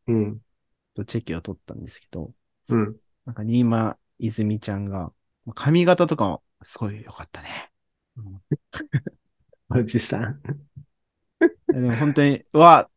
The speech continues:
Speaker 2: と思って。もともとその、新間さん、なんか歌声とか、
Speaker 1: うん。
Speaker 2: 好きだし、あと少林寺拳法やってたのかな？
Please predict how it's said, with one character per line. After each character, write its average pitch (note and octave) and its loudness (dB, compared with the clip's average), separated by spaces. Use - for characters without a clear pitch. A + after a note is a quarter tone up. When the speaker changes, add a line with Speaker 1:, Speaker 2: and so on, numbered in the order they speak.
Speaker 2:
と A#2+ -4
思 G2+ -6
っ - -14
て。 - -14
も F3 0
と B3+ 6
も B3 6
と A3 2
そ G#3 -2
の、 E3 -2
新 C3+ 0
間 C3 2
さ C3+ -4
ん、 B2+ -2
な A#2 -4
ん G2 -4
か - -4
歌 C#3 4
声 C#3+ 4
と D3 -2
か、 - -4
Speaker 1:
う A#2+ 6
ん。 G#2 0
Speaker 2:
好 - -20
き A#2 -8
だ G#2+ -6
し、 - -12
あ F#2+ -4
と - -10
少 D3 4
林 D3+ 6
寺 C#3 0
拳 C3+ 0
法 - -16
や A2+ 0
っ - 0
て G2+ -4
た D#2 -10
の - -14
か - -18
な？ B2+ -14